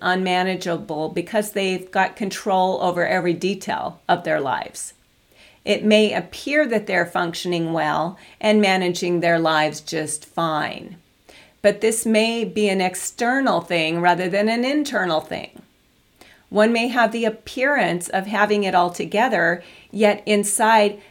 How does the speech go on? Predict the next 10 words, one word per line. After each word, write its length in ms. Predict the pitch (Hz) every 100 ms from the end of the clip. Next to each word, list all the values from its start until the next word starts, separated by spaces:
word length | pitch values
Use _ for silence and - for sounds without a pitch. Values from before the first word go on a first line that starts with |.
| _
they're 200 | 190 208
hurting, 600 | 214 226 214 156 80 170 _ _ _
suffering, 800 | - 214 208 196 - - - 170 _ -
obsessing, 1080 | 202 - - 214 214 214 202 175 - 170 - _ _ _
depressed, 840 | - 208 - - 240 202 170 - - _ _
and 220 | - 208 208
feeling 640 | - 233 214 180 170 - _ -
out 160 | 190
of 200 | 185 180
control. 720 | - 180 170 208 175 143 -